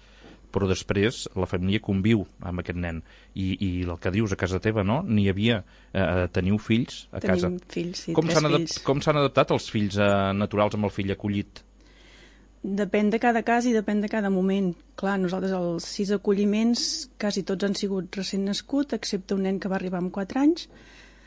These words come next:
Speaker 2: eh, i depèn de l'edat dels nens en aquell moment. Els primers acolliments han sigut molt fàcils, els nens eren petits,
Speaker 1: Mm.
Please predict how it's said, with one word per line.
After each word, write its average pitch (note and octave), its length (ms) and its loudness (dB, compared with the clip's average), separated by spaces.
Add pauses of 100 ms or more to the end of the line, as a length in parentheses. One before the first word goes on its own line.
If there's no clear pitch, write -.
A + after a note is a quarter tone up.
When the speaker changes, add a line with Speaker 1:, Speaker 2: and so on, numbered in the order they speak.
(400)
Speaker 2:
eh, F3 1120 0 (180)
i F#3 140 -2
depèn F3 260 -2
de F3 140 0
l'edat E3 280 -4 (220)
dels E3 380 -4
nens F3 300 0
en E3 100 0
aquell E3 180 -4
moment. F#3+ 380 -2 (460)
Els F#3 120 0
primers F3+ 300 0
acolliments F#3+ 800 0
han G3+ 120 0
sigut G#3 200 0
molt F#3+ 220 2
fàcils, G3+ 400 -2
els F3+ 140 -4
nens F3+ 200 2
eren F#3 220 0
petits, B3 560 0 (200)
Speaker 1:
Mm. F#2+ 420 -6